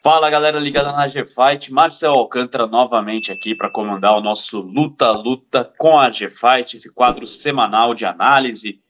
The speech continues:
de palpite. Como sempre, o nosso especialista aqui, Diego Ribas, diretamente de Las Vegas. Hoje vamos falar do U F C Fight Night dois dois sete, U F C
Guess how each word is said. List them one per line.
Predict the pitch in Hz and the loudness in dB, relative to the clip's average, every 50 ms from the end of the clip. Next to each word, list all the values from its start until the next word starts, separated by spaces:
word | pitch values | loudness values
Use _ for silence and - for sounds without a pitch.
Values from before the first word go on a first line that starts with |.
| _ _ _ - | _ _ _ -14
de | - 113 | -14 -6
palpite. | - 113 98 95 - - 131 147 151 139 - - - 131 107 - _ _ _ _ _ _ _ | -2 0 0 0 0 0 0 2 2 0 -2 -2 -4 -6 -6 -6 _ _ _ _ _ _ _
Como | - 170 175 170 | 2 2 2 2
sempre, | - - 170 165 170 147 143 | 2 2 0 0 0 0 -2
o | 139 | 0
nosso | 139 135 - - | 0 0 0 -2
especialista | 127 - - 147 135 - - 120 104 104 113 113 110 - 113 | -12 -8 -4 -4 -4 -2 -2 -2 -2 -2 -2 -4 -4 -4 -8
aqui, | 104 - 117 113 | -8 -6 -8 -10
Diego | 104 107 113 117 110 98 107 | -6 0 2 2 2 2 -2
Ribas, | 95 107 113 110 117 104 98 | -6 -6 -4 -2 -2 -4 -4
diretamente | - - - 175 175 156 147 143 143 - 123 110 113 120 120 120 - 104 | -8 -6 -2 2 4 4 4 2 2 2 0 2 2 -2 -4 -4 -6 -12
de | 104 110 | -8 -2
Las | 110 117 110 98 - - - | 2 2 2 2 0 -6 -2
Vegas. | 104 110 113 110 101 95 | 0 0 0 0 -4 -6
Hoje | 110 110 104 | -6 -8 -6
vamos | 113 113 113 110 - | -6 -8 -8 -6 -2
falar | - 104 104 110 113 113 - _ _ _ _ - | -2 0 2 2 2 0 -2 _ _ _ _ -2
do | 113 | 0
U | 113 | 0
F | 110 110 | 0 0
C | - - 117 113 | -2 -2 -2 0
Fight | - 117 110 110 - - | 0 0 0 0 0 0
Night | 110 110 117 - - - - _ _ _ _ _ _ _ _ _ _ _ _ _ _ _ _ | 2 2 2 2 -2 -8 -8 _ _ _ _ _ _ _ _ _ _ _ _ _ _ _ _
dois | - - 160 180 175 | 2 4 4 4 4
dois | 147 160 147 127 - - | 2 2 0 0 0 0
sete, | - 139 151 160 - - - 170 - _ _ _ _ - | 0 0 0 0 0 -4 -8 -8 -10 _ _ _ _ -2
U | 131 127 123 | 2 4 4
F | 120 120 - | 4 2 0
C | - - - | -8 -10 -10